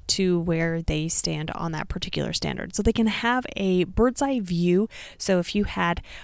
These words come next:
five assignments or assessments or whatever, five tasks that would help you identify and help them identify whether or not they've met proficiency,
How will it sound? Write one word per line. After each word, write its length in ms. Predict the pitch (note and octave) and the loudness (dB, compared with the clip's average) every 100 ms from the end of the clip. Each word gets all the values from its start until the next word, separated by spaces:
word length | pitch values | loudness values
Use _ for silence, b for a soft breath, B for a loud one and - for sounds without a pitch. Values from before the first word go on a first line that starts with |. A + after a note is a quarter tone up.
| B | B
five 580 | - - F#3+ G3+ A3 A3 | -14 -2 -2 0 -2 -2
assignments 640 | G3 - D#3 D3+ D3+ F3 - | -2 0 0 -4 -4 -4 -2
or 140 | F3+ | 0
assessments 580 | E3+ E3+ F#3+ - F3 E3+ | 0 2 0 0 -2 -2
or 160 | D#3 E3 | -2 -2
whatever, 460 | E3+ G#3+ G3+ E3+ | 4 4 4 0
five 760 | E3 - G3 A3+ C#4 D4 D4 C4+ B B B | -6 0 2 2 2 2 0 -2 B B B
tasks 480 | - F#3 D3+ - - | 4 4 4 4 4
that 120 | - | 4
would 140 | E3 F#3 | 4 4
help 320 | - C4+ C4 | 4 0 0
you 160 | G#3+ G#3+ | 0 2
identify 540 | F#3+ E3+ E3+ E3+ E3 | 2 0 0 -2 -4
and 180 | E3 D#3+ | -4 -2
help 220 | G3+ - | -2 -2
them 180 | E3 E3+ | -2 -2
identify 420 | F3 F3+ F3 D#3+ | -2 -4 -6 -4
whether 220 | E3 F3+ | 2 4
or 40 | G#3 | 4
not 200 | G#3+ G#3+ | 2 2
they've 220 | A3+ - | 0 2
met 180 | G3+ - | -2 -2
proficiency, 720 | A#3 - G3 - D#3+ - | -10 0 0 0 -2 -2